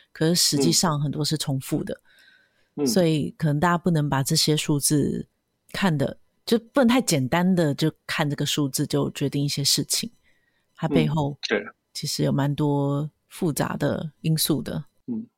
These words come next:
Speaker 2: 对啊，不过这个不一样啊，这个不是说加总，它只是就是让U I
Speaker 1: 嗯，
Speaker 2: 错而已，
Speaker 1: 算错了，
Speaker 2: 所以我猜它可能会修啊，
Speaker 1: 嗯，嗯，嗯。
Speaker 2: 他们应该会修吧，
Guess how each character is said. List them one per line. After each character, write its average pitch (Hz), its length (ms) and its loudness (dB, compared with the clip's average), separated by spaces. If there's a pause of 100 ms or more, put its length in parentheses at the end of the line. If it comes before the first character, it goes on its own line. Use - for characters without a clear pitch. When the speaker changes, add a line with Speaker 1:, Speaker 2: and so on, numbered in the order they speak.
(140)
Speaker 2:
对 131 120 2
啊， 90 120 -4
不 165 60 4
过 247 140 6
这 233 100 2
个 147 80 2
不 131 140 2
一 101 60 -2
样 101 140 -2
啊， - 160 -14
这 147 120 2
个 127 80 4
不 104 120 -4
是 101 320 0
说 104 200 0
加 98 260 -2
总， - 160 -10
它 107 80 2
只 - 160 -4
是 104 300 0
就 107 120 -4
是 107 120 -6
让 85 180 4
U 98 140 -2
I 90 120 -6
Speaker 1:
嗯， - 60 -12
Speaker 2:
错 - 220 -2
而 156 40 0
已， 156 40 0
Speaker 1:
算 160 100 -4
错 160 160 -2
了， 202 80 -4
Speaker 2:
所 170 220 0
以 147 280 0 (140)
我 101 140 0
猜 180 200 2
它 - 120 -4
可 - 120 -4
能 165 120 -4
会 - 120 -2
修 90 220 -4
啊， 95 80 -8
Speaker 1:
嗯， - 20 -8
嗯， - 0 -
嗯。 - 0 -
Speaker 2:
他 123 60 -6
们 - 80 0
应 226 80 4
该 185 100 6
会 - 140 -2
修 160 160 2
吧， 143 120 -6